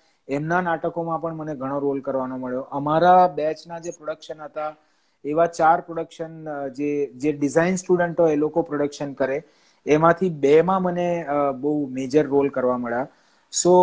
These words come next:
અ, એ જર્ની બહુ સારી રહી અને મેં, હું જ્યારે બરોડા Faculty of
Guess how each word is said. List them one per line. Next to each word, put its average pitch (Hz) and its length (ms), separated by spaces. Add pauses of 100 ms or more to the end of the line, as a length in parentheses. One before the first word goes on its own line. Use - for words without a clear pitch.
(120)
અ, 156 480
એ 180 200
જર્ની 175 340
બહુ 170 220
સારી 143 380
રહી 131 200
અને 160 680
મેં, 160 440
હું 170 140
જ્યારે 170 220
બરોડા 165 420 (100)
Faculty 160 400
of 170 120